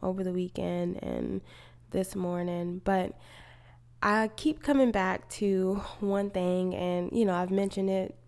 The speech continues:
before, and, um, so sorry if this is a repeat, but, um, I want you guys to know, and Jasmine, I want you to know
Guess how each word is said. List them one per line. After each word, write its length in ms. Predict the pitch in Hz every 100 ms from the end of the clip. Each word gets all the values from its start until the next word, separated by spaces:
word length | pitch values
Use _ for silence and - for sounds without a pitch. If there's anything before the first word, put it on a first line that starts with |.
| -
before, 600 | 190 - 185 180 180 185 -
and, 540 | 175 170 170 175 175 - - - - - -
um, 560 | - - - 50 - 202 - -
so 220 | - 180
sorry 360 | 180 185 190 185
if 120 | 185
this 200 | 185 -
is 120 | 180
a 100 | 180
repeat, 680 | 175 180 - - 180 185 -
but, 300 | 175 180 - - - - - - - - - -
um, 460 | 185 180 180 196 -
I 100 | 190
want 260 | 185 196
you 140 | - 202
guys 400 | 190 180 180 -
to 100 | -
know, 580 | 175 185 190 185 185 190 - -
and 400 | - 175 170 170
Jasmine, 480 | 175 185 220 208 185
I 40 |
want 280 | 180 180 180
you 80 | 202
to 140 | 202
know 400 | 175 175 190 196